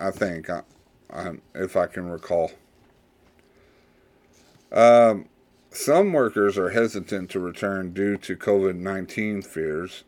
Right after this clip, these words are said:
Additionally, government policies like the child tax credit in-,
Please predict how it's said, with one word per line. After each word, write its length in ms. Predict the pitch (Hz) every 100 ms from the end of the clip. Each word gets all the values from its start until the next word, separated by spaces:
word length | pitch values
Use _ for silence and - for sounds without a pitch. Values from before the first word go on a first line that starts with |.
| _ _
Additionally, 680 | 98 98 101 - 101 95 95 _ _ _ _ _ _ _ _
government 500 | - 104 107 110 98
policies 720 | - 98 101 98 101 101 98
like 240 | 95 92 -
the 160 | 85
child 460 | 82 98 95 92 -
tax 360 | 90 90 -
credit 380 | - 101 98 98 -
in-, 240 | 90 104